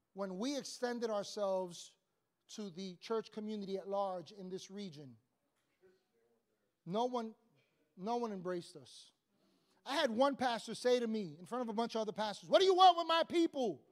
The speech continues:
And I said, "I don't want anything with your people. Last time I checked, they're God's people. I want nothing to do with your people.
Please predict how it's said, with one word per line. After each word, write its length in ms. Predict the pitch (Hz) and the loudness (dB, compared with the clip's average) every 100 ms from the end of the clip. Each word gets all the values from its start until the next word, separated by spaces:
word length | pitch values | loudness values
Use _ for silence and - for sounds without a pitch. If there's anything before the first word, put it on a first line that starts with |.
| _ _ _ _ _ _ | _ _ _ _ _ _
And 120 | 175 | -8
I 80 | 185 | -6
said, 380 | 196 202 185 165 139 _ - | -6 -4 -2 -4 -10 _ -16
"I 40 | 170 | -8
don't 120 | 294 | -6
want 160 | 175 170 | -6 -6
anything 400 | 294 311 196 180 | -8 -8 -8 -8
with 120 | 143 | -8
your 160 | 160 | -10
people. 440 | 151 160 143 127 113 _ _ _ _ _ _ _ _ | -8 -10 -12 -16 -20 _ _ _ _ _ _ _ _
Last 280 | 170 262 - | -4 -4 -4
time 160 | 254 | -4
I 100 | 247 | -4
checked, 320 | 240 254 233 151 | -2 -2 -2 -2
they're 140 | 226 | -2
God's 360 | 185 311 330 - | -2 -4 -4 -8
people. 400 | 185 160 131 104 _ _ _ - - - - - 196 196 202 185 - _ _ _ _ _ _ 170 165 _ _ _ _ _ _ _ _ _ - | -10 -10 -14 -20 _ _ _ -20 -20 -20 -20 -20 -20 -20 -20 -20 -20 _ _ _ _ _ _ _ _ _ _ _ _ _ _ _ _ _ -6
I 140 | 202 | 0
want 260 | 240 247 185 | 2 2 2
nothing 480 | 214 294 - 339 339 | 2 2 0 -6 -4
to 120 | 285 | -4
do 220 | 247 277 | -2 0
with 200 | 311 294 | 0 -2
your 220 | 247 277 302 | 4 6 6
people. 580 | 269 349 349 262 147 | 4 0 2 0 0